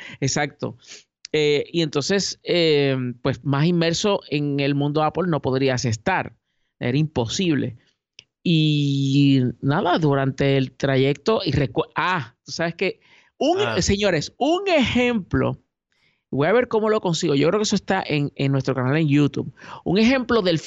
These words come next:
Speaker 1: del nivel de fanatismo de José
Speaker 2: Ajá.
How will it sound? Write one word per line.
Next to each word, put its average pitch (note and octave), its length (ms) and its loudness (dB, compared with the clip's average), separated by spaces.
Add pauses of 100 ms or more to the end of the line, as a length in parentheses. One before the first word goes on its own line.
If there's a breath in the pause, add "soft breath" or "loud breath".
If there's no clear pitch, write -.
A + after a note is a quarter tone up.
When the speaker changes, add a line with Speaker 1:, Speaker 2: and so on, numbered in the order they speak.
(180)
Speaker 1:
del D3+ 240 2
nivel D3+ 280 2
de B3+ 100 2
fanatismo G#3+ 680 -2
de F3 100 4
José C#3 600 -2 (560)
Speaker 2:
Ajá. A2+ 440 -4